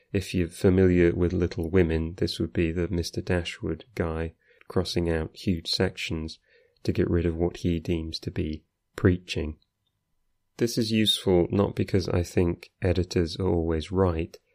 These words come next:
but because they are always right to challenge you on why you've chosen to do things a particular way. Picture the kind of person who is going to say, "What if the friend is the main character?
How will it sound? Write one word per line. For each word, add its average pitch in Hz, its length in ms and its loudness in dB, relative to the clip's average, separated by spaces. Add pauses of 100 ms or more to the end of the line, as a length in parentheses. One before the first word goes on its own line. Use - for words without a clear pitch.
(580)
but - 160 2
because 101 420 4
they 95 140 6
are 92 80 10
always 95 480 4
right 87 340 -2
to - 120 -16
challenge 95 560 0
you 82 300 -4
on 85 220 -4
why 85 220 -2
you've 82 320 -8
chosen 90 560 0
to - 120 -14
do 82 240 -4
things 78 560 -6
a - 60 -10
particular 85 640 -6
way. 80 480 -2 (760)
Picture 120 360 2
the 104 120 6
kind 98 360 2
of 95 100 -2
person 82 600 0
who 85 120 0
is 82 140 -4
going 90 320 2
to 87 120 -4
say, 78 460 -4 (720)
"What 90 360 4
if - 240 -2
the - 80 -16
friend 85 480 2
is 87 160 -4
the 85 100 -4
main 78 280 -4
character? 80 640 -6